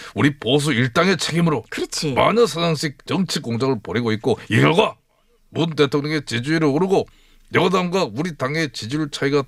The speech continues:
Speaker 1: 두 자릿수로 벌어졌다고 하는 이런 위기 상황에서
Speaker 2: 숨 좀 쉬어, 숨, 숨, 숨. 이 호흡이 한 호흡으로 가면 힘들어.
Speaker 1: 비록 철진하고 다소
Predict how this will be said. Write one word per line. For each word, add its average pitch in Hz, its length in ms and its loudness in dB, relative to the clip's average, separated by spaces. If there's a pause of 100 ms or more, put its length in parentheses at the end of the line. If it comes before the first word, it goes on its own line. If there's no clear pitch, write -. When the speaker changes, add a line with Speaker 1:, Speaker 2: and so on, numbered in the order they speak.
Speaker 1:
두 - 120 -10
자릿수로 214 460 4 (100)
벌어졌다고 143 540 -4
하는 143 220 -4 (160)
이런 170 280 4
위기 160 260 0
상황에서 127 520 0
Speaker 2:
숨 294 160 2
좀 262 120 6
쉬어, 233 160 4
숨, 226 220 2
숨, 214 240 2
숨. 180 200 -2 (500)
이 175 40 -2
호흡이 269 440 0
한 330 200 -2
호흡으로 285 280 4
가면 180 140 0
힘들어. 208 360 2 (320)
Speaker 1:
비록 190 320 6 (120)
철진하고 175 680 0
다소 120 260 -4